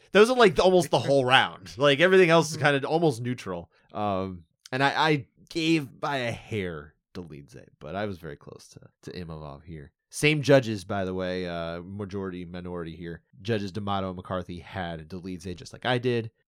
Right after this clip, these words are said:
Speaker 1: Derek Cleary had it for Imavov as the out judge. You sided with Derek Cleary here, so you're all, you're all about the, the, uh, the Cleary case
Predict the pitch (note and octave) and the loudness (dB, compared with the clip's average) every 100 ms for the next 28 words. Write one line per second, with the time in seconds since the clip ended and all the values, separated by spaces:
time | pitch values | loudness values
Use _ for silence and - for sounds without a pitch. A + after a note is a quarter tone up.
0 | _ A2+ G#2+ - A#2 G#2+ G#2+ F#2+ G2+ G2 | _ 0 0 -2 -4 -2 -4 -4 -4 -2
1 | G2 - E2 - A#2+ G2+ G#2+ G2+ G2 F#2+ | -4 -8 -12 -8 -6 -2 -2 0 -2 -6
2 | F2 F#2+ - G#2+ G#2 G#2+ G2+ F#2 _ _ | -12 -12 -6 -6 -4 -4 -6 -8 _ _
3 | F#2 A2+ A2+ - G2 F2+ F2 F#2 E2+ D#2+ | -12 -8 -6 -4 -4 -4 -8 -10 -12 -10
4 | G#2 G2 F#2 F#2+ F#2 - F2 F2 G#2+ G2+ | -6 -4 -4 -6 -6 -8 -12 -6 -4 -4
5 | G2+ G#2+ G#2 G2 F2+ F2+ F2 - _ F#2 | -6 -4 -2 -2 -4 -6 -10 -18 _ -12
6 | F#2 F2+ F2 F2 F#2 F#2 E2 E2 F2 E2+ | -10 -8 -10 -12 -12 -12 -12 -10 -10 -12
7 | - - | -16 -20